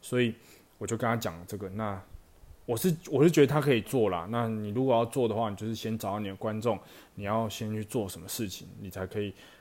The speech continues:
呃，去做你的，做可能会比较顺利一点。那对我而言，我的 YouTube 就是，其实我没有，我没有想说我要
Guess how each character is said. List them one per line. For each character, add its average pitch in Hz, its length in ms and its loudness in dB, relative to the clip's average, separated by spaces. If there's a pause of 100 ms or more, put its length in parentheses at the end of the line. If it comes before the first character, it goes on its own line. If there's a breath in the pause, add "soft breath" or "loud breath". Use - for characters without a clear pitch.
(160 loud breath)
呃， 82 580 -8 (160)
去 107 480 -4 (680 soft breath)
做 147 180 10
你 113 100 4
的， 123 180 -4
做 156 340 6
可 127 140 4
能 113 120 4
会 113 120 6
比 127 60 4
较 120 100 4
顺 117 260 2
利 117 100 2
一 113 40 0
点。 101 140 2
那 160 100 8
对 180 160 12
我 113 240 8
而 123 100 6
言， 110 260 4
我 107 100 0
的 104 100 2
YouTube 120 440 0
就 117 120 -2
是， 107 260 -4 (1900 soft breath)
其 185 140 4
实 214 60 12
我 208 160 12
没 170 140 8
有， 170 80 2
我 139 60 4
没 151 100 6
有 208 80 10
想 123 240 2
说 143 120 2
我 117 300 4
要 143 300 6